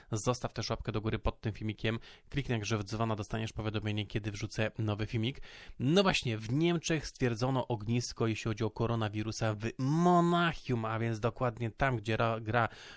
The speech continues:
Robert Lewandowski. Oczywiście Robert Lewandowski jest zdrowy, nic mu nie, e, no, grozić to może mu grozi, tak? Natomiast jest zdrowy, te-, jeśli chodzi o,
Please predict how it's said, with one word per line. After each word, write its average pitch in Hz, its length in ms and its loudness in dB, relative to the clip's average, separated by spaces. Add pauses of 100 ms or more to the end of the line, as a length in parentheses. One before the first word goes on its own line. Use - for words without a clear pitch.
Robert 117 340 2
Lewandowski. 107 420 0
Oczywiście 151 400 0
Robert 139 320 2
Lewandowski 123 420 -2
jest 127 160 2
zdrowy, 123 460 2
nic 107 180 -4
mu 110 120 -2
nie, 107 260 -2 (480)
e, 104 380 -4
no, 113 120 0
grozić 120 420 6
to 131 80 4
może 120 180 2
mu 117 160 2
grozi, 123 360 2
tak? 120 160 2
Natomiast 113 500 -2
jest 117 280 0
zdrowy, 113 420 0
te-, 113 180 -6
jeśli 110 260 -6
chodzi 107 160 -6
o, 104 200 -2